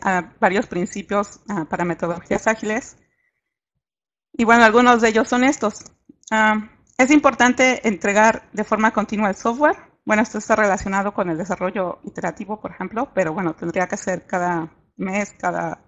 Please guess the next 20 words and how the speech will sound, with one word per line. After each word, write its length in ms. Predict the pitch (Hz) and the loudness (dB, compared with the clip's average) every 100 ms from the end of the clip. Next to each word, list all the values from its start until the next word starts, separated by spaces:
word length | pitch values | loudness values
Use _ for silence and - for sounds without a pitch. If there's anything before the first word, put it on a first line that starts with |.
| _ | _
quince 280 | 190 - 185 | -10 -6 -6
días 380 | 196 208 - - _ - | -6 -6 -6 -10 _ -16
o, 260 | 180 _ - | -16 _ -10
o 200 | 175 - | -8 -6
cada 200 | 180 175 | -6 -4
dos 160 | 175 | -4
meses 380 | 208 214 185 180 | -6 -6 -8 -10
a, 140 | - - | -14 -12
a 80 | - | -8
lo 80 | 160 | -4
máximo. 460 | 190 196 180 175 - _ _ _ _ _ _ _ _ _ _ _ _ _ - | -4 -4 -6 -10 -10 _ _ _ _ _ _ _ _ _ _ _ _ _ -2
Bueno, 200 | 208 214 | 2 2
los 140 | 202 | 2
cambios 260 | 208 196 202 | 0 -2 -2
son 120 | 196 | -6
importantes, 580 | 185 175 - 214 220 220 | -6 -6 -2 -2 -2 -6
como 160 | 170 | -4
les 120 | 170 185 | -6 -6
había 140 | 180 | -6
mencionado, 680 | 180 - 180 196 202 196 | -6 -6 -4 -2 -2 -2